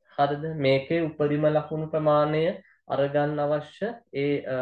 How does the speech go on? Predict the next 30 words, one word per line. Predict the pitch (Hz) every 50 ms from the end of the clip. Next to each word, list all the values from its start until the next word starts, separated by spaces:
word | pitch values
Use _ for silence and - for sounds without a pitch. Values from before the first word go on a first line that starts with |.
| 127 127 123
පසුබිම | - 139 131 - - 143 143 147 151
හදලා | 147 147 143 143 143 139 139 143
දෙන | 147 147
එක | 147 147 151 -
තමයි | 165 165 165 185
මම | 190 170 147 151 156 147 127
වැඩි | 139 135 135 143 165
බරක් | 170 180 180 180 180 180 - -
දෙන්නේ. | 175 175 180 175 180 190 247 277 - - _ _ _ _ _ _ _ -
අ, | 123 127 127 127 127 120 -
මේ | - 139 143 139 139 135 - -
ඔන්ලයින් | - 143 156 165 180 190 180 170 165 156 143
පන්තිය | 143 120 120 120 - - 120 110 110 107
තුල, | - - 110 107 110 131 151 240 - - _ _ _ _
අ, | _ - 104 101 101 104
ෆිසිකල් | - - 143 - - 170 170 - 202 202 196 - -
පන්ති | - 190 180 175 175 175 180 175 165
අපි | 156 - 170 160
වෙනම | 156 147 151 147 147
පවත්වනවා | 143 143 147 139 139 139 139 - _ - 143 143 143 151 190 254 254 - _ _ _ _ _ -
B | 139 135 131 127
කොටසට. | - 131 120 120 120 - 120 - - 151 175 196 165
ඒ | - 139 135
වගේම | 135 139 135 135 139 139 139 139 143 147 147 143 -
B | - 127 131 131 131
කොටසට | 127 139 135 - 147 - 139 - -
අදාළව | 123 123 120 123 127 127 127 127 127 131 127 131
යම්, | 131 123 131 135 147 170 180 175 - -
අ, | - 143 139 139 139 135 135 139 139 - _ _ _ _ _ _ _ _ _ -
අ, | 117